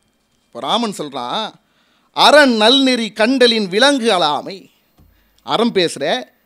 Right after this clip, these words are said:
தர்மம் பேசுற, சீலம் பேசுற, நன்னெறிகள் எல்லாம் பேசுற, நீ எப்படிடா குரங்காவே,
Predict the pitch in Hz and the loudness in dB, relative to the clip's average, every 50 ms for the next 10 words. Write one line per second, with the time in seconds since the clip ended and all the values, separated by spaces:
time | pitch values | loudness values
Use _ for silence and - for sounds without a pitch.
0 | _ - 160 180 202 233 269 247 208 170 170 151 143 - 147 165 226 254 - _ | _ -2 0 0 2 2 2 2 2 0 -2 -2 -2 -4 -6 -6 -6 -6 -8 _
1 | _ _ _ - - 247 277 294 269 240 175 185 170 165 - - 151 160 208 254 | _ _ _ -4 2 4 6 6 6 6 4 2 0 -2 -2 -4 -6 -6 -6 -6
2 | 254 _ _ _ - 185 220 277 330 349 330 311 269 277 262 240 226 233 254 277 | -10 _ _ _ -2 0 2 4 4 4 4 4 4 4 4 4 4 4 6 4
3 | 302 302 254 226 226 226 214 202 180 196 247 240 - _ - 226 269 277 269 339 | 4 4 4 4 2 2 2 2 0 0 0 -2 -6 _ 0 4 4 4 4 4
4 | 330 330 302 269 - 233 233 262 269 254 233 220 196 196 202 196 185 | 4 4 4 2 0 -2 -4 -2 0 0 0 0 2 0 -2 -2 -4